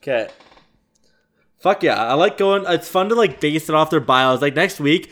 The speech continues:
I'll pick good bios and shit, but I kinda like doing the whole, what do they got in their shit? Is she a hippie? Is she a, is she a hipster dork? You, you can know a lot about someone based on that. I never looked at that shit before.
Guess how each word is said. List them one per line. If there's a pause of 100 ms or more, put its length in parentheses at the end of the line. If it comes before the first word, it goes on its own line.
(160)
I'll
pick
good
bios
and
shit,
but
I
kinda
like
doing
the
whole, (400)
what
do
they
got
in
their
shit?
Is
she
a
hippie?
Is
she
a, (380)
is
she
a
hipster
dork? (1600)
You,
you
can
know
a
lot
about
someone
based
on
that.
I
never
looked
at
that
shit
before.